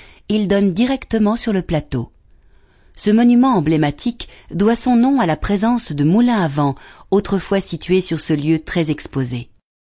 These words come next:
Inaugurée en seize cent quarante-sept, cette entrée prestigieuse symbolise les destinées et les ambitions militaires de Langres et du Royaume de France. Son décor annonce en effet l'approche de la fin de la guerre de Trente Ans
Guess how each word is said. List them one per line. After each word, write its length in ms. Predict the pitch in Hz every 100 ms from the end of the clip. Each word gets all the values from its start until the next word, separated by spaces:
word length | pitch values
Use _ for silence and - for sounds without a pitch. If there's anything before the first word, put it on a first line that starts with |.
| _ _ _ _ _ _ _ -
Inaugurée 540 | 240 233 196 214 247
en 120 | 170
seize 240 | 151 180 165
cent 240 | - 160
quarante-sept, 720 | 156 147 139 - 180 - - - - - - -
cette 220 | - 196
entrée 320 | 208 208 277
prestigieuse 800 | 277 190 - 170 143 165 208 220 202 - -
symbolise 640 | - 269 247 240 277 285
les 140 | 180 151
destinées 680 | 190 240 - 233 175 139 -
et 80 | 151
les 200 | 147 165
ambitions 460 | 220 208 - 160
militaires 640 | 143 202 208 - 175 175 202
de 100 | 160
Langres 480 | 156 143 147 156 165 -
et 80 | 156
du 120 | 156
Royaume 400 | 143 147 139 135
de 80 | 131
France. 540 | - 131 120 - - - _ _ _ _ _ _ _
Son 220 | - 190
décor 580 | 175 180 190 226 277 277 -
annonce 400 | 160 170 170 156
en 100 | 147
effet 340 | 143 - 214
l'approche 560 | 175 143 - 185 170 143
de 120 | 135
la 100 | 123
fin 260 | - 190
de 80 | 185
la 120 | 143
guerre 240 | 139 147 147
de 80 | 131
Trente 340 | - 143 147
Ans 220 | 135 139